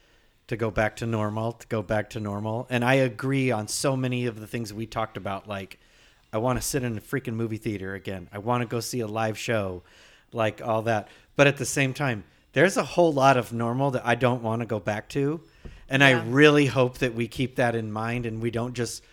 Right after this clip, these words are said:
Speaker 1: all go back to being fucking miserable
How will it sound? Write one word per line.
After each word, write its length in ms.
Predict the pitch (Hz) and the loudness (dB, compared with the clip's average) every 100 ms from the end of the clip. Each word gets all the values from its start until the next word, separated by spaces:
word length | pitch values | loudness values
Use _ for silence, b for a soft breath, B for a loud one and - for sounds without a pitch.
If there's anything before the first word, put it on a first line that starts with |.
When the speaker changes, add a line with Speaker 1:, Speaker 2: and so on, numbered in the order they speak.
| b b _ | b b _
Speaker 1:
all 220 | 117 123 135 | 4 4 6
go 180 | 135 | 2
back 300 | 123 123 127 | 2 2 0
to 80 | 139 | -4
being 400 | 107 123 117 110 | -4 -4 -2 -4
fucking 560 | - - 131 143 127 117 | -8 -4 -4 -2 -4 0
miserable 720 | 120 - 127 110 113 107 | -2 -2 -4 -2 -2 -2